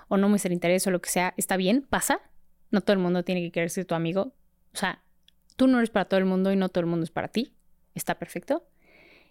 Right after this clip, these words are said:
Y cuando hablamos de vibras y eso, son intereses. Son intereses y cuándo le inviert-, cuánto le inviertes a tus intereses. Y así vas a empezar a conocer gente nueva.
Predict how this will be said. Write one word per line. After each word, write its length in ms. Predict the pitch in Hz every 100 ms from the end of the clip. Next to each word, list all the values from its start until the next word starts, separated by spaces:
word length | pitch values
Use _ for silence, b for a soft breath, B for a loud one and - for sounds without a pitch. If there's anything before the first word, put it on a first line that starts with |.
| -
Y 80 |
cuando 220 | 285 214 226
hablamos 380 | 240 262 277
de 160 | 233 220
vibras 520 | 214 233 226 220 226 214
y 80 |
eso, 400 | 202 196 196 214 -
son 380 | - 233 233
intereses. 640 | 226 214 214 208 196 - - _ _ _ _ _ -
Son 160 | 240
intereses 480 | 226 208 202 220 220
y 60 | 196
cuándo 240 | 180 185
le 100 | 180
inviert-, 320 | 170 165 -
cuánto 280 | - 202 214
le 80 | 190
inviertes 360 | 160 165 -
a 80 | 175
tus 160 | - -
intereses. 560 | 175 175 170 - - - _ _ _ _
Y 140 | - 220
así 420 | 202 - 247 277 B B B B
vas 160 | 226
a 60 | 233
empezar 260 | 233 202 190
a 60 |
conocer 320 | 185 175 180
gente 260 | 170 185 -
nueva. 300 | 139 - -